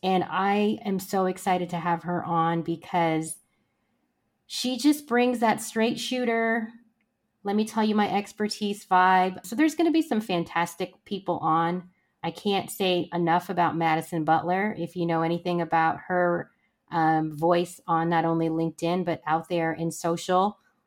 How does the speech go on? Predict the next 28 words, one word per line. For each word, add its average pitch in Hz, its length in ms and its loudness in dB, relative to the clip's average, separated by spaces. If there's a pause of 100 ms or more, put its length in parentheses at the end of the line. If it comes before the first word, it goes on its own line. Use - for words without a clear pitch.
(100)
um, 160 440 0
she's 175 240 -6
a 170 60 2
young 170 360 0
woman 175 400 2
who 170 260 -2
I 160 160 -2
believe 165 600 -2
is 170 180 -6
gonna 160 220 -2
go 156 160 -4
very 170 380 -2
far. 170 520 0 (280)
So 233 240 2
there's 330 280 2 (160)
some 339 400 2
wonderful 302 460 4
names 220 640 2
out 175 240 0
there, 151 460 0
and 175 120 0
I 180 220 0
wanna 214 540 2 (300)
continue 233 640 -2
to 190 380 -2 (580)
raise 214 400 0
the 240 80 -2
vibration, 208 1000 0